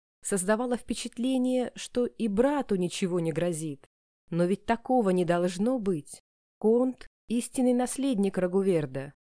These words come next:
а потому первый враг узурпатору. Не нужно быть семи пядей во лбу, чтобы осознать простую истину. Выходит, только я заинтересована в том, чтобы брат жил.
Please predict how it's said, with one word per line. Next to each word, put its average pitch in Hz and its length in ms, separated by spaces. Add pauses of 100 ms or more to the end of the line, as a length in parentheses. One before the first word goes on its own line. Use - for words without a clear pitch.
(180)
а 165 100
потому 185 640 (140)
первый 220 420
враг 214 420
узурпатору. 156 840 (520)
Не 180 200
нужно 240 400
быть 214 220
семи 220 360
пядей 180 440
во 165 120
лбу, 190 360 (160)
чтобы 190 360
осознать 202 640
простую 220 580
истину. 139 640 (580)
Выходит, 214 680
только 240 320
я 254 300
заинтересована 165 920
в - 100
том, 240 320 (240)
чтобы 160 540
брат 170 600
жил. 196 480